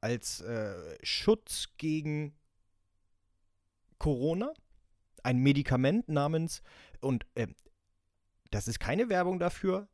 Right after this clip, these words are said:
niemand soll das nachmachen, das ist Schwachsinn, hat er den Leuten gesagt, die sollen sich ein Medikament besorgen. Wie gesagt, der oberste Politiker, ne, von denen, hat gesagt, die sollen sich ein Medikament besorgen, das heißt Ivermectin.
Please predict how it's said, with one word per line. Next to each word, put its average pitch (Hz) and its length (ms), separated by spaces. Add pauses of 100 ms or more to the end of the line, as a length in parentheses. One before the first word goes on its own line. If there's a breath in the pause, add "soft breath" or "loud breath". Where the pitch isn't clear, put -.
niemand 220 480
soll 220 140
das 214 180
nachmachen, 151 580 (140)
das 101 160
ist 156 100
Schwachsinn, 170 580 (1000 loud breath)
hat 156 140
er 160 220
den 147 200
Leuten 185 300
gesagt, 175 340
die 160 60
sollen 156 220
sich 151 140
ein 147 80
Medikament 143 680
besorgen. 165 600 (480 loud breath)
Wie 117 240
gesagt, 147 380
der 107 220
oberste 170 380
Politiker, 147 640 (220)
ne, 180 160
von 107 240
denen, 78 220 (380 soft breath)
hat - 240 (100)
gesagt, 135 400
die 135 60
sollen 120 180
sich 113 120
ein 123 60
Medikament 123 500
besorgen, 131 420
das 110 160
heißt 123 320 (360)
Ivermectin. 160 1080